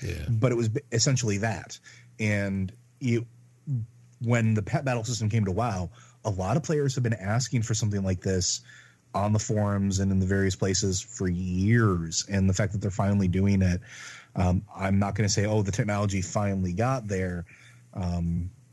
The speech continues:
Speaker 2: but it, it's one of those things where I think they're finally realizing how easy it is for them to do and how little it really takes for them to actually sit and do it. So I'm happy to see that they're finally giving it a little attention.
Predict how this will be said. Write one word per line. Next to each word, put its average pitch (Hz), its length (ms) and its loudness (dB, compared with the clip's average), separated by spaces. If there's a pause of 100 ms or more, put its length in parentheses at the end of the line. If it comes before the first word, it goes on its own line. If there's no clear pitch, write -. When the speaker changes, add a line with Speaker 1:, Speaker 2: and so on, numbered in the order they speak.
(500)
Speaker 2:
but 104 360 2
it, 98 360 -2 (220)
it's 101 200 -4
one 107 100 2
of 101 60 2
those 98 120 0
things 98 180 2
where 98 320 0
I 107 100 0
think 98 200 2
they're 101 100 2
finally 98 340 2
realizing 98 540 0
how 90 200 -2 (140)
easy 98 360 2
it 120 80 6
is 127 120 4
for 139 140 2
them 131 180 6
to 139 120 0
do 143 360 6 (400)
and 107 100 4
how 98 500 0 (120)
little 104 800 2
it 98 160 -6
really 98 260 0
takes 92 300 0
for - 100 0
them 92 180 2
to - 140 -4
actually 92 360 -2
sit - 260 0
and 87 220 2
do 92 220 4
it. 76 160 -2 (420)
So 95 360 2 (480)
I'm 95 120 2
happy 107 280 2
to 104 100 0
see 101 160 0
that 92 140 -2
they're 95 140 0
finally 95 340 0
giving 92 300 0
it 90 100 0
a 92 80 -2
little 90 280 -4
attention. 82 500 -6